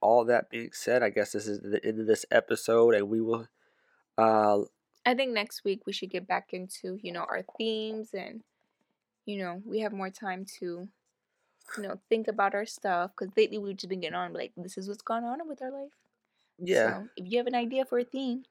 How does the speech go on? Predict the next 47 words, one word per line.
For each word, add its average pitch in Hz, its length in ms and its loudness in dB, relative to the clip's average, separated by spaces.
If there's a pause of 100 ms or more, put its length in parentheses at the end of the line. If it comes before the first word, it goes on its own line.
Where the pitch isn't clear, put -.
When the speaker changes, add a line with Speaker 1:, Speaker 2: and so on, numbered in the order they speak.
Speaker 2:
hit - 200 -2
us 254 180 -2
up. 262 180 -6 (180)
Let 196 160 -2
us 247 160 2
Speaker 1:
Yeah. - 20 0
Speaker 2:
know. 254 320 -2
Speaker 1:
We're 131 140 2
still 143 220 8
work-, 135 280 8
working 127 320 6
on 120 100 8
the, 113 100 4
uh, 98 300 6 (220)
two 131 160 8
of 113 80 8
our 110 100 10
guests 107 400 6
working, 107 340 4
uh, 101 300 8
to - 120 -6
come 107 200 2
on 101 120 10
this 101 160 2
season. 104 380 0 (800)
And, 104 380 4
uh, 104 480 4
I 98 100 0
guess 208 280 -2
Speaker 2:
Blake 277 240 8
needs 392 160 -2
to 302 80 -6
come 294 140 -4
back 277 180 -2
for 254 80 0
this 302 160 -4
season, 269 320 -6
too. 311 300 -4 (280)
Speaker 1:
Well, 117 100 4
I'm 120 160 4
sure 117 240 2
Blake 98 220 -4
will 92 80 -8
be - 100 -8
back - 260 -2
this - 180 -10
season. - 380 -12